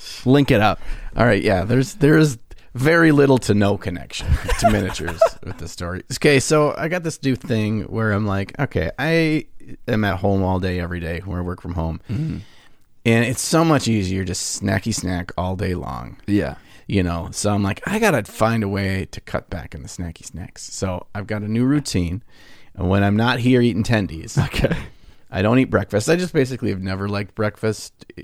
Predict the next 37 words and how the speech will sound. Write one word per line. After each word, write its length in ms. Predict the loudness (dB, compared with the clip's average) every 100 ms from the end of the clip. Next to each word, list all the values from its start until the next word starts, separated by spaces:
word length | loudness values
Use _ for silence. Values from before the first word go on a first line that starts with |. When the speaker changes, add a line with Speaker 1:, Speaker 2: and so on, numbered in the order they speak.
| -10
Speaker 2:
You 100 | -8
know, 160 | -4 -4
breakfast 320 | -4 -4 -4
times, 260 | -2 -2
like, 140 | 0 -2
if 80 | 2
there's 220 | 2 2
a 60 | -2
donut 420 | -2 -2 0 0
or 140 | -2
a 40 | -4
bagel, 440 | -6 -6 -4 -4
like, 180 | -4 -6
I'm, 120 | -10
like, 160 | -10 -6
all 260 | -2 0 0
about 340 | 0 -4 -2
that. 280 | 0 0 0
But 140 | 0
I 20 | 2
Speaker 1:
Okay. 40 |
Speaker 2:
don't 160 | 2 2
want 240 | 2 0
just, 100 | -4
like, 120 | -8 -10
regular 440 | -12 -10 -10 -12
breakfast. 500 | -12 -14 -16 -18 -4
I 80 | -2
just 160 | 0 4
don't 160 | 4
eat 60 | 4
breakfast. 360 | 0 -10 -10 -2
Speaker 1:
Okay, 220 | 0 2
hold 180 | 4 4
on. 160 | 2
Point 320 | 0 2 4 4
of, 260 | 0 -10